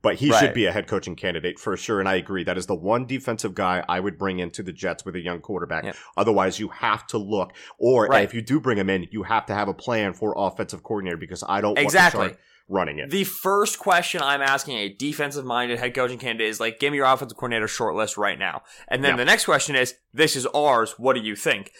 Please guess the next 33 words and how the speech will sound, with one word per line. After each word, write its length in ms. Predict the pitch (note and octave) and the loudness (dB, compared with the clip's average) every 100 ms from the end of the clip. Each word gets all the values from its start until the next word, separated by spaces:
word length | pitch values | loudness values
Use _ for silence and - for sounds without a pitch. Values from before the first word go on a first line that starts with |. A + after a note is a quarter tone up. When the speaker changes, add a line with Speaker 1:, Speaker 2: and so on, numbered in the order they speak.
| - | -12
Speaker 2:
'Cause 120 | - | -2
I 60 | B2+ | 2
also 300 | B2+ F3 F3+ | 4 4 4
want 240 | D3+ C3+ | 0 0
you 80 | C3+ | -4
to, 80 | A2 | -2
number 260 | A#2+ C3+ B2+ | -2 2 4
one, 260 | C#3 A#2 | 2 4
know 200 | B2 C#3+ | 6 6
stuff 260 | C3+ D3 B2+ | 6 2 2
about 160 | A#2+ | 0
guys 240 | A2+ B2 A2+ | 6 4 4
who 60 | A#2 | 2
aren't 140 | A2+ | 0
on 80 | G#2 | 0
your 100 | A2 | 2
list. 300 | D#3+ B2+ - - - | 4 4 0 -16 -8
And 120 | - | -2
number 220 | C3 A#2+ G#2+ | 0 0 0
two, 260 | - E3+ | 0 6
I 100 | B2 | 6
want 280 | A#2 D3 - | 6 4 2
you 60 | A#2+ | -4
to 20 | |
be 80 | A2+ | -6
flexible 460 | - B2+ - A#2 | 0 -2 2 0
with 100 | A2 | 0
who 60 | B2+ | 0
you're 180 | A2 A2 | 0 0
working 180 | G#2+ G#2+ | -2 -2
with 80 | G#2 | 2
on 80 | |
offense, 400 | B2+ C3+ B2+ A#2 | 4 4 2 -2